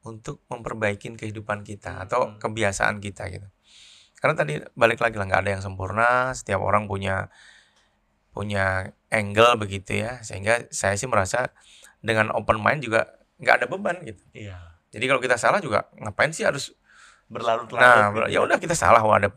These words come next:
Speaker 1: ada yang nggak pas nih, harus dibenahin.
Speaker 2: Hmm.
Speaker 1: Gitu. Apalagi yang tadi di level-level tertentu itu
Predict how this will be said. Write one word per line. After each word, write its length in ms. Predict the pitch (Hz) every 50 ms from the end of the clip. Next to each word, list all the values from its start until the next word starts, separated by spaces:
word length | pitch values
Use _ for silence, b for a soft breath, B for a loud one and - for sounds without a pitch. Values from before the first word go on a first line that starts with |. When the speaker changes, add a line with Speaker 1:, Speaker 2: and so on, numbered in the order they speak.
| _
Speaker 1:
ada 220 | - - 104 101 104
yang 180 | 104 104 101
nggak 160 | 95 95 - 156
pas 140 | - - - -
nih, 160 | - 98 92 92
harus 160 | 92 101 101
dibenahin. 540 | 101 110 101 107 107 104 92 98 98 90 90
Speaker 2:
Hmm. 220 | 90 - 98 95 - _ _ b b b b b b b b b _ -
Speaker 1:
Gitu. 240 | - 143 - - - - _ _ -
Apalagi 400 | - _ - 101 104 101 110 127
yang 320 | 123 107 98 95 - - - _ _ _ - -
tadi 200 | - 127 110 110
di 120 | 110 107 110
level-level 520 | 107 101 95 107 104 101 98 107 107 104
tertentu 400 | 104 101 101 107 104 101 107 107
itu 200 | 107 107 135 147